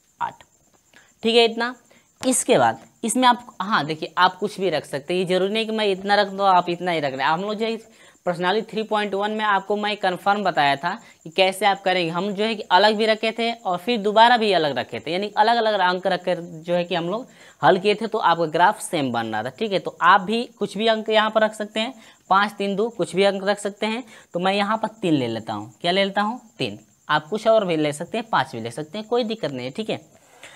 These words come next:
अब यहाँ पर दस में से अब एक्स का मान तीन हो गया, तो दस में से तीन घटे कितना हो जाएगा, सात,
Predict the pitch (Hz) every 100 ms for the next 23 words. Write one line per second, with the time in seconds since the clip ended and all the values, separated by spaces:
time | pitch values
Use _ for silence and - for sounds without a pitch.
0 | - _ 190 185 214 233 240 220 165 214
1 | 226 240 - 226 208 220 - 226 220 220
2 | 220 220 214 214 175 180 190 190 - 196
3 | 185 180 180 180 185 180 202 214 _ _
4 | - - 90